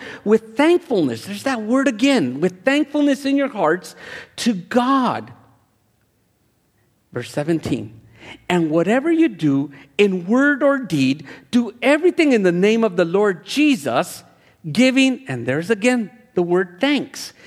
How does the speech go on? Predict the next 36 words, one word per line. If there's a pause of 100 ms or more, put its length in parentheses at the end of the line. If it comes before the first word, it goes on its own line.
(280)
"giving
thanks
to
God
the
Father (400)
through
him." (480)
May
God
bless
his
word
again, (2000)
because
this
is
the
word
of
the
Lord
for
us (240)
today. (440)
Three
reminders
that
I
took
from
this
text (220)
that
I
hope